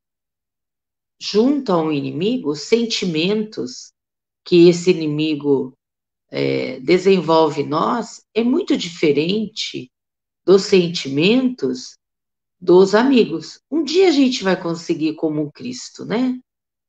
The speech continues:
Por enquanto, nós vamos respeitar, dar ao nosso inimigo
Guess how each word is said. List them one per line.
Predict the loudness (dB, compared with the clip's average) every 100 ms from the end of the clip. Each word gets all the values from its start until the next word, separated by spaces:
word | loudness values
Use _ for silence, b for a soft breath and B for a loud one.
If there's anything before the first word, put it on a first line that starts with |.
| _ -4
Por | 0
enquanto, | 0 2 4 6 6 2 0 -4
nós | -2 -4 -6
vamos | -8 -2 2 2 0 -4 -10 -14 -20 _ _ _ _ _ _ _ _ _ _ _ _ _ _ _ _ _
respeitar, | 4 6 4 2 0 0 -4 -6 -4 -6 -10 -16 _ _ _ _ _ _ _ _ _ _ _ _ -6
dar | 0 2 4 2 -2 -2
ao | 0
nosso | 0 -2 -4 -8
inimigo | -6 -4 -2 -2 -2 -2 -4